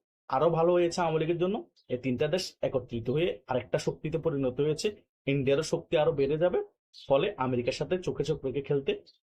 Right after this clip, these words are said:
আরো সুবিধা হবে এবং আওয়ামী লীগকে খুব তাড়াতাড়ি চাইবে এই তিনটা দেশ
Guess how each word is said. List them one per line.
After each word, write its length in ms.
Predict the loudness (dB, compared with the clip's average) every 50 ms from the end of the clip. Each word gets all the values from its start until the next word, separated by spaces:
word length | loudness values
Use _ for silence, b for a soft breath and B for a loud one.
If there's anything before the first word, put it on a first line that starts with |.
| _ _
আরো 160 | -4 -2 -2
সুবিধা 380 | -2 -2 -2 -2 0 2 2 4
হবে 120 | 4 4
এবং 180 | 4 2 2 0 0
আওয়ামী 280 | 0 0 0 0 0 -2
লীগকে 220 | -4 -4 -6 -8
খুব 200 | -6 -8 -8 -2 -2
তাড়াতাড়ি 460 | 0 0 0 0 0 0 0 -2 -2 -6 _ _ _ _
চাইবে 440 | -20 -14 -6 0 0 2 2 2 0
এই 160 | 0 0 -2
তিনটা 280 | -2 -2 -2 -2 0 0
দেশ 380 | 0 0 -2 -2 -6 -12 -16